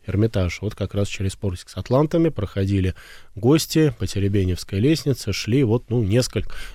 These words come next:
ну, несколько на первое время залов, конечно, были, так сказать, приоткрыты. Ну, а, в общем-то, с тысяча девятьсот сорок первого, сорок пятого, конечно, года и начнётся вот такая большая история, ну, восстановления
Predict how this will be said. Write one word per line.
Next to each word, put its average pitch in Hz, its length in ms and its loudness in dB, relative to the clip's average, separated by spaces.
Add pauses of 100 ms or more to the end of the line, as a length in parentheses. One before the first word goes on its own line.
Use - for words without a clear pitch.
ну, 143 120 6
несколько 127 540 4
на 98 120 2
первое 90 640 2
время 90 360 2
залов, 87 360 0
конечно, 85 440 -4
были, 82 240 -4
так - 260 -10
сказать, - 320 -10
приоткрыты. 104 840 2 (640)
Ну, 107 360 4
а, 113 340 8
в 104 80 4
общем-то, 131 640 4
с - 80 -10
тысяча 131 260 -2
девятьсот 110 380 2
сорок 107 280 0
первого, 104 480 2
сорок 107 300 0
пятого, 95 300 2
конечно, 98 460 0
года 127 260 2
и 113 80 4
начнётся 104 500 0
вот 92 140 -4
такая 104 340 -2
большая 101 540 0 (440)
история, 110 680 2 (160)
ну, 113 240 2 (180)
восстановления 104 1300 2